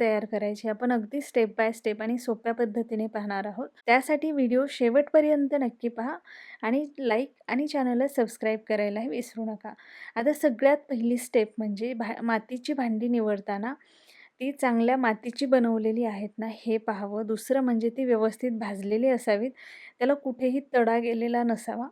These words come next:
तर ही काळजी आपल्याला पहिली घ्यायची आहे. आता दुसरी स्टेप म्हणजे जेव्हा आपण ही मातीची भांडी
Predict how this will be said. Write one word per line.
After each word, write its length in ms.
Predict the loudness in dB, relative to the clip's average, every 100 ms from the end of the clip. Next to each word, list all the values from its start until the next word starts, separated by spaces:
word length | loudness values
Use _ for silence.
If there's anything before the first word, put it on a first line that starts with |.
| _ _ _ _ _ 2
तर 100 | 2
ही 160 | 2
काळजी 360 | 2 2 2 0
आपल्याला 320 | 0 -2 -2
पहिली 320 | -2 -2 -4
घ्यायची 340 | -6 -8 -10 -16
आहे. 100 | -18 -20 -20 -10 0
आता 160 | 2
दुसरी 380 | 2 0 0 -2
स्टेप 340 | 0 4 4 4
म्हणजे 260 | 0 0
जेव्हा 260 | 0 0 0
आपण 200 | -2 -2
ही 120 | 0
मातीची 460 | 0 -2 -4 -6 -4
भांडी 420 | -2 -2 -4